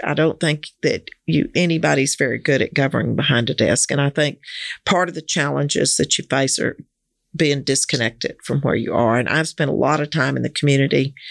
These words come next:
and it has made a difference for me. I mean, it, whether I'm in an elementary school or in a church or doing a rolling town hall or a walking town hall or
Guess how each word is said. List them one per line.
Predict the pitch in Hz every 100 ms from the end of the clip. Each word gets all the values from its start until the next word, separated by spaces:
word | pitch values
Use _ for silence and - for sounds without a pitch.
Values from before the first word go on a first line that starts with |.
| - - -
and | 151 156
it | 151
has | 139 -
made | 151 143
a | 139
difference | 139 - - -
for | 147
me. | - - - _ -
I |
mean, | 143 139
it, | 131
whether | 147 147 143
I'm | 143
in | 139
an | 147 -
elementary | 151 156 156 156
school | - 156 147 139
or | -
in | -
a | -
church | - - 165 151 151 -
or | - - - - - - -
doing | 151 139
a |
rolling | 147 151 151 147 151
town | 165 147 147
hall | 147 147 151 147
or | 85
a | -
walking | - 139 - 156 147
town | 151 147 139
hall | 143 147 151 135
or | 110 143